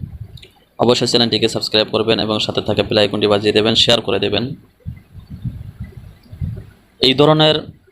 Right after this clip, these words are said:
নতুন গুরুত্বপূর্ণ কার্যকারী আমলগুলো পেতে আমাদের সাথে থাকবেন ইনশাল্লাহ।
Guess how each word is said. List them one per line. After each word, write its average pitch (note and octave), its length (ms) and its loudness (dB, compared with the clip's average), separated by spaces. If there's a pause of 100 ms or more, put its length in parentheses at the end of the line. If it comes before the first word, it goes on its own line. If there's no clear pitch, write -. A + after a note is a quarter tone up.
(260)
নতুন B2+ 460 4
গুরুত্বপূর্ণ C3 680 2 (840)
কার্যকারী A#2+ 500 2
আমলগুলো A2+ 460 2
পেতে A#2 260 0 (220)
আমাদের G#2+ 280 0
সাথে G#2+ 280 -2
থাকবেন G2+ 320 -2
ইনশাল্লাহ। G#2 440 0